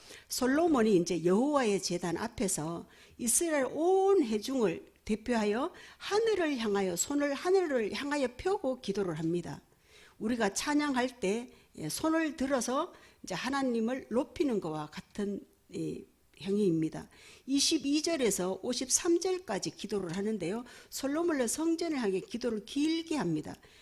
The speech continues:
이제 한마디로 하면 만일 누구든지 이 성전에서 기도하면 들어주실 것을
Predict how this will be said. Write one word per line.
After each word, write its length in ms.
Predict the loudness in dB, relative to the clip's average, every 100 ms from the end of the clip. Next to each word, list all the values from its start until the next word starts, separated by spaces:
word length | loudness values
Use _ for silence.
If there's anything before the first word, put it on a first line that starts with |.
| -20 _
이제 380 | -8 -6 -6 -8 -12
한마디로 500 | -6 -2 0 0 -2
하면 360 | 0 0 -2 -6 -16 -20 -4
만일 560 | 2 4 4 4 2
누구든지 840 | 2 4 2 4 2 2 0 0 -2
이 200 | 2 2
성전에서 880 | 2 0 4 4 6 4 4 2 -2
기도하면 720 | -2 0 2 2 2 2 0 -6 -20 _ _
들어주실 680 | 0 2 2 0 -2 -4 -4
것을 400 | -4 -2 -2